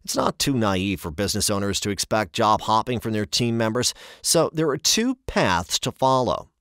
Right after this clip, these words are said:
One is to hold on to the old, which might lead to stagnation. The other path is to adjust and make changes. The new world of work is not in the future. It's already here, and it's shaping the workforce in various angles.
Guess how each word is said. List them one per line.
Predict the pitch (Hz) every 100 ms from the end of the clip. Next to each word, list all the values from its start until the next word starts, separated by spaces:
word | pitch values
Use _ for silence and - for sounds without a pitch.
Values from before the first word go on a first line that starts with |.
| _ _ - _ -
One | 151 196 98 80 - - -
is | 147 -
to |
hold | 170 - - 175
on | 170 160
to |
the | 113 107
old, | 110 95 62 - _ -
which | 120 139
might | 180 -
lead | 104 135 90
to | 80
stagnation. | - 98 90 90 127 151 - - _ - - -
The | 113
other | 175 180
path | 175 170 196 - _
is | -
to | - 170
adjust | 156 - - - - - _ _ _
and | 110 113
make | 160 -
changes. | - 156 165 - - - _ _ _ _ _ - - - -
The | 151
new | 226
world | 254 214 208
of | 190 131
work | 170 170
is | 135 156 - -
not | 143 156 170
in | 151
the | 131
future. | - - 208 - - - - _ _
It's | -
already | - - 240
here, | 220 254 247 127 - _ _ -
and | 143
it's | 151
shaping | - 185 180 170
the | 147
workforce | 139 139 - 156 143 -
in | 95
various | 85 123 120 101 104
angles. | 101 107 90 - -